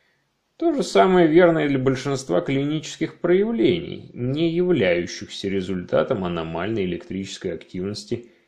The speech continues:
клеток головного мозга. Э Э Г не покажет никаких специфичных изменений у пациентов с головной болью,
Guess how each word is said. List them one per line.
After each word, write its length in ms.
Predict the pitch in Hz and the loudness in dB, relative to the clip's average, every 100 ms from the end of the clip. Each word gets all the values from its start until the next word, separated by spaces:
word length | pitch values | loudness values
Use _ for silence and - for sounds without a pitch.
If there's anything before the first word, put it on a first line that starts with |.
| _ _ | _ _
клеток 420 | - 95 90 87 | -6 -2 -2 -4
головного 520 | 85 95 92 92 92 120 | -4 -2 -2 -2 -2 -4
мозга. 480 | 110 - - - _ _ _ _ _ _ _ _ _ _ | -6 -8 -14 -20 _ _ _ _ _ _ _ _ _ _
Э 240 | 302 247 240 | 0 2 4
Э 40 | |
Г 140 | 233 226 | 2 0
не 120 | 208 | 2
покажет 600 | 208 202 - 101 95 95 | 2 4 6 4 4 -2
никаких 460 | 104 110 104 107 | -2 -2 0 -4
специфичных 960 | - - 120 - 131 - 92 - 90 95 | -6 -6 -6 -4 -6 -6 -8 -8 -10 -6
изменений 880 | 95 98 98 101 131 151 139 131 - _ _ _ _ _ | -4 -2 -4 -2 -2 -2 -2 -4 -10 _ _ _ _ _
у 120 | 302 | -8
пациентов 500 | 190 143 - 170 131 | -6 -2 0 0 0
с 60 | 107 | 2
головной 420 | 110 131 131 117 | 8 8 8 4
болью, 800 | 87 95 120 127 110 101 104 101 | 2 2 6 6 4 2 0 -2